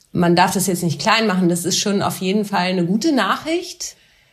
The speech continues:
Man muss allerdings einschränkend sagen, dass das vorläufige Daten sind. Viele Details sind noch nicht bekannt. Man weiß jetzt noch nicht so viel über Nebenwirkungen, man weiß nicht, in welchen Altersgruppen der jetzt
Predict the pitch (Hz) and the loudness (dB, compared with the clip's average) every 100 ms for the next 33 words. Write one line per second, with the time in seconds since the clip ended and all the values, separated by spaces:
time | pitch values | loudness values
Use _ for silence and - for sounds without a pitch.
0 | _ - 196 226 330 - 220 247 240 240 | _ 0 4 6 6 4 2 2 0 0
1 | - - 190 240 269 - 240 226 - 202 | 0 0 0 0 0 -2 -2 -2 0 0
2 | 185 185 220 233 214 208 208 185 - 185 | 2 2 2 2 0 -2 -2 -4 -4 0
3 | 180 208 240 220 220 214 226 - 254 233 | 2 2 0 -4 0 2 2 0 -4 0
4 | 254 262 285 - - - - - 240 240 | 0 0 -2 -4 -12 -18 -18 -2 2 4
5 | 202 202 - 185 185 226 - 214 190 196 | 4 2 0 -2 -2 -2 -2 -2 -2 -2
6 | 202 - 170 - 175 202 330 - - - | -2 -4 -8 -2 0 2 2 -2 -10 -16
7 | - - 165 170 180 180 - 170 180 - | -20 -2 2 4 4 0 -2 0 0 0
8 | 170 196 185 165 220 294 262 240 226 233 | 0 0 0 0 0 2 2 2 0 0
9 | 226 214 202 165 160 170 190 180 170 160 | 2 4 2 2 2 0 -2 -2 -2 -4
10 | 175 202 - 240 240 - 208 208 220 196 | -2 -2 -2 0 -2 -2 -4 -2 0 0
11 | 190 196 190 190 - - - | 0 0 -2 -2 -2 -4 -8